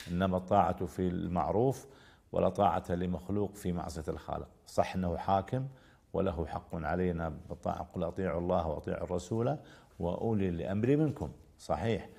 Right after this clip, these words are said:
من ولي أمرنا فعلينا، آه، طاعته، ولكن إنما طاعته في المعروف ولا طاعة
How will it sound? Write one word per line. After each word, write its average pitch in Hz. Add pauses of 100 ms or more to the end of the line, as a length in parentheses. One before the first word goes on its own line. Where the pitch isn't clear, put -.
(180)
من 90
ولي 98
أمرنا 95
فعلينا، 90 (640)
آه، 82 (1000)
طاعته، 87
ولكن 85 (100)
إنما 90
طاعته 85
في 85
المعروف 87 (340)
ولا 92
طاعة 92